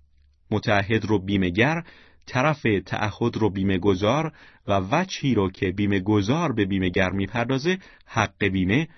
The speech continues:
و اون چیزی که بیمه می‌شه رو موضوع بیمه می‌گن. این تعریف بیمه رو صرفاً عقدی می‌دونه که بین طرفین قرارداد، یعنی بیمه‌گر و بیمه گذار بسته می‌شه و برای هر کدوم تعهداتی رو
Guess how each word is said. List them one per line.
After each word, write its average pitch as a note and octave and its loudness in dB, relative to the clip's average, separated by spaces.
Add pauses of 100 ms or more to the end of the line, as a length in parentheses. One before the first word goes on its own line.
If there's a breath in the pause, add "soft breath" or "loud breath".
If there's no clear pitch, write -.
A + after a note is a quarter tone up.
(260 soft breath)
و G#2+ 0
اون G3 0
چیزی E3 -2
که G2 0
بیمه G2+ 0
می‌شه G#2 0
رو E3+ -2 (280 soft breath)
موضوع F#2+ -2
بیمه A2 2
می‌گن. - -6 (680)
این A3+ 2
تعریف C3+ 0 (360 loud breath)
بیمه D3+ 2
رو G#3 -4
صرفاً D#3 -4 (100)
عقدی D3 -2
می‌دونه F#2 -2
که G#2 -6
بین D3 -2
طرفین D#3 -2
قرارداد، G2 0 (280 loud breath)
یعنی A#2 2
بیمه‌گر C3 0
و C#3 -2
بیمه G#2 -2
گذار G#2 0
بسته B2 -2
می‌شه F2+ -2 (380 loud breath)
و G#2 2
برای C#3 2
هر F3+ -2
کدوم C#3 2
تعهداتی A#2 -2
رو E2 -4